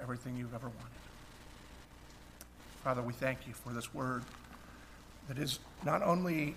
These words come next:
in the form of stories, but in testimonial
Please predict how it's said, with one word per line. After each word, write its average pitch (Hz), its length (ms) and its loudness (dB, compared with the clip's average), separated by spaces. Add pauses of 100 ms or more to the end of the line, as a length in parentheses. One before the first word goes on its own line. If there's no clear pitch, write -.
in 143 160 2
the 139 60 2
form 165 640 6
of 127 200 2
stories, 127 800 6
but 127 160 2 (200)
in 127 100 -2
testimonial 135 800 0